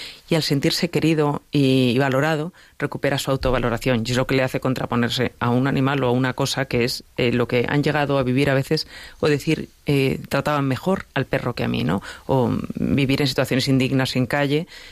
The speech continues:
y al final, cuando llegan a nosotros o a las empresas, se sienten queridos y valorados,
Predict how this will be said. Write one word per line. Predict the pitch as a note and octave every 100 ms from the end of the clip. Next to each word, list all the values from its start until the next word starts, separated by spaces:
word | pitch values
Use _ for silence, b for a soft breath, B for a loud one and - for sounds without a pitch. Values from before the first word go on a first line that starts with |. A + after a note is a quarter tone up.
| B -
y | C#3+
al |
final, | - D3+ D3+ D3
cuando | - D3 C3+
llegan | D3 D3 D3
a |
nosotros | C3 - D#3 - B2+ C3
o | C3
a |
las | B2+
empresas, | C3+ C#3+ D#3+
se | C#3
sienten | B2+ D3+ D3+ D3+
queridos | C#3 D3 D#3+ -
y | D3
valorados, | D3 E3+ D3+ D3+